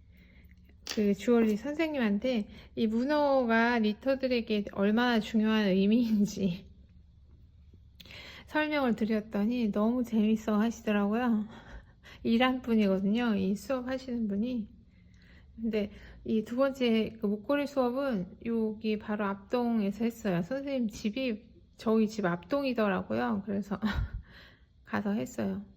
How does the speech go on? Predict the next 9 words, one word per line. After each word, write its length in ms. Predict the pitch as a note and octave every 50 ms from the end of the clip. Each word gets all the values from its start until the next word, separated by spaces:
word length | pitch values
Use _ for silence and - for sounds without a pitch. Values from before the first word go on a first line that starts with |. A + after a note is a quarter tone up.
| - - - - - _ - - - -
이렇게 560 | A#3+ A#3 A#3 A3+ A3 A3 - - C4+ C#4+ C#4+
문어가 680 | C4 A3+ A#3+ B3 B3+ C4+ C4+ C4 B3+ C4 D4 D4+ D4 C4
근데 200 | B3+ B3 B3 C4
한 180 | C4+ F4+ F#4+
마리밖에 440 | G#4 A4+ G#4+ G4 F#4 E4 D#4 - B3
안 180 | G#3 G3+ G#3+ A#3+
남은 300 | C4 C4 B3+ B3 A#3+ A#3+
거예요. 240 | A#3+ B3+ C4 B3+
그래서 300 | A#3 A3+ G#3+ G#3+ G3+ G#3